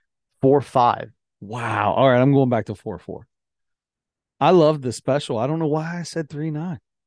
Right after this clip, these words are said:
Speaker 2: It was as good as any of the last few that we rated really high.
Speaker 1: Yeah.
Speaker 2: Maybe I just been rating so many high, I, I'm starting to get a little harder. But, dude, it was
Speaker 1: Mm-hmm.
Speaker 2: as good as the Bill Burr.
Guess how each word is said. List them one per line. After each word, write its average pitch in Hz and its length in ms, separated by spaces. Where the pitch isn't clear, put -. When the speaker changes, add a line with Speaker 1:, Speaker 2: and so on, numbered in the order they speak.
Speaker 2:
It 151 60
was 185 180
as 170 120
good 165 200
as 156 120
any 165 200
of 170 60
the 165 80
last 156 320
few 165 200
that 160 140
we 147 140
rated 143 340
really 143 320
high. 127 300
Speaker 1:
Yeah. 107 240
Speaker 2:
Maybe 160 320
I 190 100
just 180 200
been 185 100
rating 151 300
so 147 180
many 147 220
high, 135 340
I, 120 260
I'm 117 140
starting 131 380
to 127 60
get 127 120
a 127 60
little 127 220
harder. 143 340
But, 117 180
dude, 165 220
it 151 80
was 147 160
Speaker 1:
Mm-hmm. 139 100
Speaker 2:
as 143 160
good 143 260
as 127 120
the 117 100
Bill 113 240
Burr. 143 460